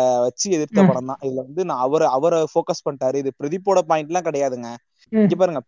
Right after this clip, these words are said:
Speaker 1: பிரதீப்புக்கு இது எல்லாமே நடந்திருக்குமான்னு கேட்டா கிடையவே கிடையாது. ஒரு சிலது
Speaker 2: ம்,
Speaker 1: நடந்துக்காம
Speaker 2: ம்.
Speaker 1: அவருக்கு, அவருக்கு முன்னாடி கமிட்டா இருந்திருந்தாருன்னு, இ-, இருந்தாருன்னு கூட யாருக்கு தெரியும்? கண்டிப்பா
Speaker 2: ம்,
Speaker 1: வாய்ப்பு
Speaker 2: ம்,
Speaker 1: இல்லை.
Speaker 2: ம்.
Speaker 1: எல்லாமே அவரால, அவர் காதால கேட்டதும் அவங்க ஃப்ரெண்ட்ஸுக்கு
Speaker 2: ம், ம்.
Speaker 1: நடந்ததுதான். ஓகேங்களா? அதோட ஒரு கூட்டு இது மொத்தமா சேர்த்துதான்.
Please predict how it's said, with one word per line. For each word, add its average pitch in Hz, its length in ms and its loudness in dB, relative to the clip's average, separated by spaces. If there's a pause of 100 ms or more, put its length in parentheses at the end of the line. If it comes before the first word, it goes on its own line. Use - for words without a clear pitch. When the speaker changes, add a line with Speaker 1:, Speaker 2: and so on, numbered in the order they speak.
Speaker 1:
பிரதீப்புக்கு 175 400 -8
இது 196 180 -4
எல்லாமே 190 400 2
நடந்திருக்குமான்னு 170 720 -4
கேட்டா 160 200 -2
கிடையவே 147 320 -2
கிடையாது. 139 200 0
ஒரு 156 120 -2
சிலது 185 280 -2
Speaker 2:
ம், 196 40 -2
Speaker 1:
நடந்துக்காம 208 460 4
Speaker 2:
ம். - 20 0
Speaker 1:
அவருக்கு, 143 420 -8
அவருக்கு 156 260 -8
முன்னாடி 180 160 -4
கமிட்டா 180 360 0
இருந்திருந்தாருன்னு, 175 560 0 (100)
இ-, 160 260 -6
இருந்தாருன்னு 180 380 2
கூட 190 140 0
யாருக்கு 165 320 2
தெரியும்? 117 200 -10 (640)
கண்டிப்பா 240 260 8
Speaker 2:
ம், 233 40 8
Speaker 1:
வாய்ப்பு 220 200 6
Speaker 2:
ம், - 20 4
Speaker 1:
இல்லை. 190 120 2
Speaker 2:
ம். 170 40 -4
Speaker 1:
எல்லாமே 180 340 -4
அவரால, 180 400 0
அவர் 147 220 2 (160)
காதால 175 440 6
கேட்டதும் 175 520 -4 (420)
அவங்க 190 260 4
ஃப்ரெண்ட்ஸுக்கு 240 400 4
Speaker 2:
ம், 202 40 6
ம். 185 40 2
Speaker 1:
நடந்ததுதான். 151 540 -4 (100)
ஓகேங்களா? 143 440 -4
அதோட 160 440 2
ஒரு 143 260 0
கூட்டு 185 300 -8
இது 175 160 -2
மொத்தமா 170 440 -6
சேர்த்துதான். 156 380 -6